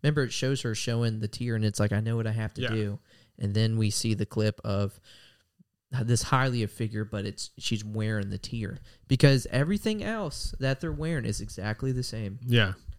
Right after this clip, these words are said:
Speaker 1: Hy-, let's just call her Hylia. Hylia and Zelda wearing the same earrings, same, like, headband, same, like, the necklace.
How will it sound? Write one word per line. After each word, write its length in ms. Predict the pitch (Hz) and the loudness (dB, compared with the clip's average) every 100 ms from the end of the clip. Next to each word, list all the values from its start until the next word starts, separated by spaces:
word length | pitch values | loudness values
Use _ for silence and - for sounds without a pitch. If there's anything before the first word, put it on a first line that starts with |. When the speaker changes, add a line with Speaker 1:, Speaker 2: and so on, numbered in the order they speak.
| - | -8
Speaker 1:
Hy-, 280 | - 127 - | 2 2 4
let's 160 | 135 - | 0 0
just 140 | 160 | 0
call 160 | 151 135 | 2 2
her 60 | 110 | 4
Hylia. 400 | 113 107 104 104 | 4 2 2 0
Hylia 400 | 131 139 147 143 | 0 0 0 0
and 100 | 135 | 0
Zelda 320 | 135 143 151 | 0 0 -2
wearing 220 | 120 113 | -4 -6
the 60 | 104 | -4
same 260 | 123 131 123 | -2 0 0
earrings, 580 | 127 135 131 - - - | 0 0 -4 -6 -10 -8
same, 280 | - 131 127 | 0 2 4
like, 160 | 117 110 | 2 0
headband, 540 | 131 127 131 127 127 | -2 -2 -4 -4 -6
same, 240 | - 127 127 | -4 -2 -2
like, 160 | 113 | -2
the 100 | 104 | -2
necklace. 560 | 110 123 - 139 135 | 0 -2 -2 -4 -4